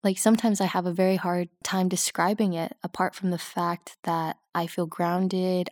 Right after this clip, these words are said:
My body just feels full and content. Um, but it's not, it's not even happiness. It's just,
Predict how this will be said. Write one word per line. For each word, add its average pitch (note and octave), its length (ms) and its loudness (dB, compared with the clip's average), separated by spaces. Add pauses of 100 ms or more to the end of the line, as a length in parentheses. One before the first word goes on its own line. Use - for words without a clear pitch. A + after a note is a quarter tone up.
(100)
My G3 140 -2
body G3 320 -2
just F#3+ 260 -2
feels E3+ 300 -2
full F3+ 580 0
and E3+ 400 -4
content. - 580 -8 (720)
Um, F3 540 0 (480)
but F#3+ 240 2
it's - 180 2
not, G#3+ 360 6 (100)
it's - 160 -2
not A3+ 120 4
even G3 180 4
happiness. G3 760 -4
It's E3+ 200 -2
just, - 480 -4